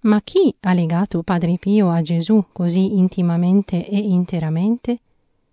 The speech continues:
Risponde lo stesso Padre Pio, scrivendo al suo padre spirituale, Padre Agostino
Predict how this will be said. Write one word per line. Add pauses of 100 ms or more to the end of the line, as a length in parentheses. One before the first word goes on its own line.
(600)
Risponde
lo
stesso
Padre
Pio,
scrivendo
al
suo
padre
spirituale,
Padre
Agostino